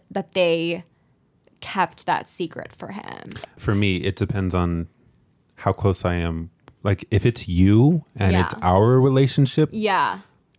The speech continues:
Speaker 2: And someone is cheating on, I'd come to you immediately. But if we, if I'm just, if I'm mainly his friend
Speaker 1: Mm-hmm.
Speaker 2: and I know, I just know you in, like, group settings,
Speaker 1: Yeah.
Speaker 2: I might not say something 'cause
Speaker 1: Wow.
Speaker 2: that's not my business.
Speaker 1: Mm-hmm. But then, like, what if they just, like, keep dating?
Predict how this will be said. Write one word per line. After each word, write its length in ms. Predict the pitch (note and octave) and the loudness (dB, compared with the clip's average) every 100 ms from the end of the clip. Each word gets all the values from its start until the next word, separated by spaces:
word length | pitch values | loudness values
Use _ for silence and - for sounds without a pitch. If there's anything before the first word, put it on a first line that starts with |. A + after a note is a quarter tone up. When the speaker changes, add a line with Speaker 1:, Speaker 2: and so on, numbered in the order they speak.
| - | -8
Speaker 2:
And 180 | G#2+ G2 | -4 -4
someone 260 | - G#2 G#2+ | -2 0 0
is 100 | G#2+ | 0
cheating 200 | A#2+ A2+ | 0 0
on, 80 | - | 2
I'd 200 | G2+ G#2 | 0 2
come 180 | A2 G2 | 0 0
to 100 | G2 | 0
you 60 | |
immediately. 640 | F2 F#2 E2 - - G2 - _ _ _ _ - | 0 0 -2 -4 -8 -12 -14 _ _ _ _ -4
But 160 | G#2 | 0
if 160 | G2 G#2 | 0 0
we, 160 | G#2+ A#2+ | 0 0
if 120 | - | 0
I'm 160 | A2+ B2 | 0 2
just, 280 | A#2+ A2 - | 2 0 -4
if 160 | - F#2 | -4 0
I'm 200 | A#2+ B2+ | 2 2
mainly 380 | G2 A2 A2+ G2 | 2 2 2 2
his 300 | - G2+ - | 2 2 0
friend 480 | - A#2+ C3+ C#3+ D3 | -2 2 6 6 4
Speaker 1:
Mm-hmm. 480 | G#3 G3 F#3+ F#3+ G3+ _ _ _ _ - | -2 -10 -14 -16 -18 _ _ _ _ -4
Speaker 2:
and 160 | G2+ | 0
I 80 | F#2+ | 2
know, 260 | G2 G2 G2 | 2 2 2
I 80 | G2 | 0
just 220 | F#2+ G2 | 0 0
know 180 | F2+ F2+ | 2 2
you 220 | F2+ F#2+ | 4 4
in, 140 | F#2 F2 | 2 0
like, 320 | E2+ - - _ _ _ | -4 -6 -14 _ _ _
group 240 | - F#2+ - | -2 0 0
settings, 440 | G#2+ G#2+ C3 C#3+ | 0 2 4 2
Speaker 1:
Yeah. 260 | F#3+ F#3 F#3+ - - | 0 -4 -10 -18 -4
Speaker 2:
I 100 | G#2 | -2
might 300 | G#2 G2 E2+ | 0 -2 -4
not 300 | F2 D#2 - | -8 -10 -8
say 220 | - D#2+ | -4 -4
something 560 | - - - D2 D2+ F#2+ - | -6 -10 -10 -12 -12 -14 -6
'cause 180 | A#2 G2+ | -2 0
Speaker 1:
Wow. 40 | |
Speaker 2:
that's 120 | F#2 | -2
not 140 | G2 E2+ | -2 -4
my 100 | E2 | -4
business. 460 | - - - - | -4 -8 -10 -10
Speaker 1:
Mm-hmm. 260 | G#3 G3+ F#3 F3+ _ _ _ | -8 -10 -12 -16 _ _ _
But 80 | A#3 | -2
then, 180 | B3+ | 0
like, 160 | C#4+ C#4 | 0 0
what 180 | G#3 G3+ | 0 0
if 120 | A3+ | 0
they 120 | A3+ | -2
just, 220 | A3 G#3+ A3 | -4 -4 -6
like, 140 | G3+ | -8
keep 280 | - G#3+ F#3+ | -10 -12 -10
dating? 580 | F3 F#3+ E3+ E3 F#3 | -10 -8 -10 -10 -12